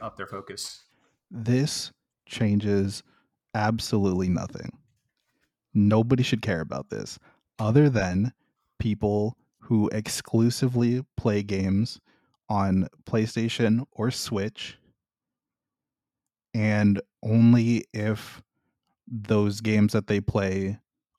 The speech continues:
Speaker 2: aren't Call of Duty. Um, because Microsoft is not gonna pull Call of Duty from being multi-platform. And if you're a P C gamer, you're still gonna get all of the games.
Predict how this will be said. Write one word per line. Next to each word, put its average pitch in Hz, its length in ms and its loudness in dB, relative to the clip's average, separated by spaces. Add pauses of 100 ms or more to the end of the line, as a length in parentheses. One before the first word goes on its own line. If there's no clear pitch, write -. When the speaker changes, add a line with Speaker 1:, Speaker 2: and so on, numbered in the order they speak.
(140)
Speaker 2:
aren't 95 400 2
Call 92 260 0
of 85 100 -4
Duty. 78 320 -10 (2250)
Um, 92 560 -2 (320)
because 104 600 -2 (1600)
Microsoft 120 480 2
is 113 160 4
not 113 160 4
gonna 123 160 8
pull 113 260 2
Call 110 260 -2
of 110 80 -4
Duty 104 220 -4
from 107 200 2
being 107 180 2
multi-platform. 101 720 -4 (1500)
And 107 720 2
if 117 200 -4
you're 107 180 2
a 107 80 0
P 113 180 0
C 120 160 0
gamer, 107 320 2
you're 104 200 -2
still 104 220 2
gonna 104 180 2
get 104 160 -2
all 101 180 2
of 104 100 -2
the 107 80 -4
games. 95 460 -6